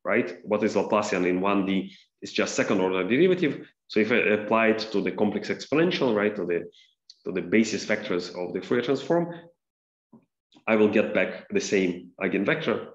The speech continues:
scaled by some, some scalar, right? Uh, here it appears with minus sign, so that's why,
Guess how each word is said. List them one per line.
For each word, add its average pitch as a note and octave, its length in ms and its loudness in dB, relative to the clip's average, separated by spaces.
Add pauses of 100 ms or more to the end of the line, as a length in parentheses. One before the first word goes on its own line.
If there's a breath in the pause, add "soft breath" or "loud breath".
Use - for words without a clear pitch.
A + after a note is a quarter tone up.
scaled G#2 440 2
by F2 160 0
some, E2 340 -8 (520)
some E2+ 160 -10
scalar, - 420 -8 (720)
right? - 320 -6 (120)
Uh, F#2+ 120 -10 (160)
here G2 280 0
it F2 120 0
appears F2 360 -2
with E2 280 -8
minus D3 400 2
sign, A#2 260 2
so F#2+ 180 -2
that's F#2+ 220 -2
why, F2 200 0